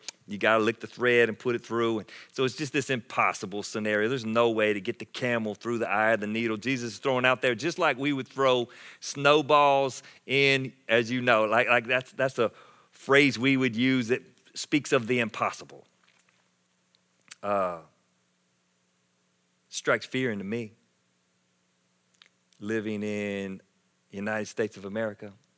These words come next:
<laughs> the wealthiest of the wealthy live here. It,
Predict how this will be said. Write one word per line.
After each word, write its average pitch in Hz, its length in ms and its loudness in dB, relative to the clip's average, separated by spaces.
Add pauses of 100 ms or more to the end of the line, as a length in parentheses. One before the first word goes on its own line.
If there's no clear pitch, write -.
(1160)
<laughs> - 100 -18 (600)
the 98 100 -6
wealthiest 104 580 -4
of 98 120 -4
the 92 80 -8
wealthy 104 340 -4
live 98 260 -4
here. 98 300 -6 (760)
It, 107 100 -18